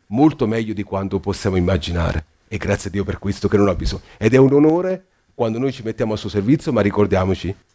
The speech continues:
che noi non aggiungiamo l'onore a nessuno, perché Dio è glorioso ed è fedele a se stesso. Amen.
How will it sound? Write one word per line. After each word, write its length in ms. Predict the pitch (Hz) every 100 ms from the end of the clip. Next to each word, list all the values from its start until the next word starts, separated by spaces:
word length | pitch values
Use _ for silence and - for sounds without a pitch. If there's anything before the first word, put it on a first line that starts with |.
| _ _ _ _
che 140 | -
noi 180 | 101 101
non 120 | 98
aggiungiamo 500 | 98 87 87 101 95
l'onore 300 | 95 92 92
a 20 | 90
nessuno, 560 | 87 - 92 82 82 - _ _ -
perché 420 | - 90 117 90
Dio 580 | 85 208 139 98 117 127 _ _ _ _ _
è 100 | 92
glorioso 680 | 90 101 107 101 113 117 -
ed 120 | - 90
è 60 |
fedele 300 | - 85 82
a 40 | 80
se 120 | 78
stesso. 420 | - 78 - - _ -
Amen. 260 | 82 85 80